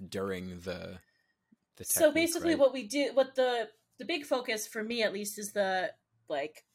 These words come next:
Speaker 2: desensitization and reprocessing part of it, right? So we do
Speaker 1: Mm-hmm.
Speaker 2: this either bilateral stimulation through tapping, or sometimes I follow, like, a, a dot, and we, we talk about kind of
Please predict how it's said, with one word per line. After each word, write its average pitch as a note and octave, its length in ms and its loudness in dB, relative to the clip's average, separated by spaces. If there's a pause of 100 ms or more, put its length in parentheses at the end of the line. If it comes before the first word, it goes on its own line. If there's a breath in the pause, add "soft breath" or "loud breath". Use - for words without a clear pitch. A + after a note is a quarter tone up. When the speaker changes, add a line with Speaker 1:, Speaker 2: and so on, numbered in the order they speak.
(440)
Speaker 2:
desensitization A#3 1300 0
and G3+ 240 -4
reprocessing F#3+ 1080 -2
part F#3 280 -4
of F3 100 -10
it, F3+ 180 -4 (140)
right? A3 260 0
So A3+ 200 -2
we A3+ 140 -4
do C4+ 180 -2
Speaker 1:
Mm-hmm. - 0 -
Speaker 2:
this B3+ 260 0
either A3 240 -6
bilateral G#3 640 4
stimulation F#3+ 580 -4
through F3+ 120 -10
tapping, A3 480 0
or F3+ 120 -4
sometimes F#3+ 400 -6
I F3 100 -2
follow, F3 320 -2
like, F3 180 -6
a, E3+ 80 -6 (180)
a F3+ 40 -10
dot, F#3 380 0
and F#3+ 120 -10
we, F#3 160 -10 (380 soft breath)
we A3 120 -10
talk B3 300 -2
about G#3+ 360 4
kind G#3+ 280 -2
of G3 440 -2